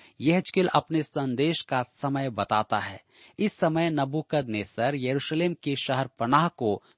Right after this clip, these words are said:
तोड़ रहा था। उस समय टीवी तो नहीं थे कि यहेजकेल को युद्ध का आंखों देखा हाल पता चले।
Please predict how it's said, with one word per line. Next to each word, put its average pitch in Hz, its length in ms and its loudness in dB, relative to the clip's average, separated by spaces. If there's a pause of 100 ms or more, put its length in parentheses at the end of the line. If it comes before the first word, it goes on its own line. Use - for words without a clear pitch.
(160)
तोड़ 165 200 6
रहा 101 240 2
था। - 340 -12 (460)
उस 214 140 4
समय 113 560 2 (380)
टीवी 196 280 4
तो 151 200 2
नहीं 110 300 -2 (140)
थे 180 140 -2 (600)
कि 180 80 4
यहेजकेल 160 600 4
को 135 300 2
युद्ध 143 360 0
का 110 340 2 (260)
आंखों 156 440 2
देखा 123 480 2 (200)
हाल 131 380 4 (140)
पता 120 280 2 (120)
चले। 101 340 -6